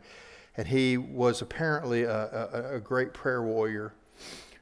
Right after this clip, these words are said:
She says, she records that she heard him more than once pray, "Lord, let me stay in the struggle.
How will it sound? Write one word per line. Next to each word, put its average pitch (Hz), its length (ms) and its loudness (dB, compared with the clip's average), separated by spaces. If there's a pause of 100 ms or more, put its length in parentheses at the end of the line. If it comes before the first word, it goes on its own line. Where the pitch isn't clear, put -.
(120)
She 196 220 2
says, 175 480 6
she - 140 2
records 175 580 4
that 151 180 6
she 180 200 2
heard 165 240 4
him 156 100 4
more 156 240 6
than 160 180 2
once 151 280 2
pray, 156 260 4
"Lord, 160 260 6
let 175 200 4
me 175 80 4
stay 165 320 4
in 160 100 2
the 160 80 -2
struggle. 127 640 2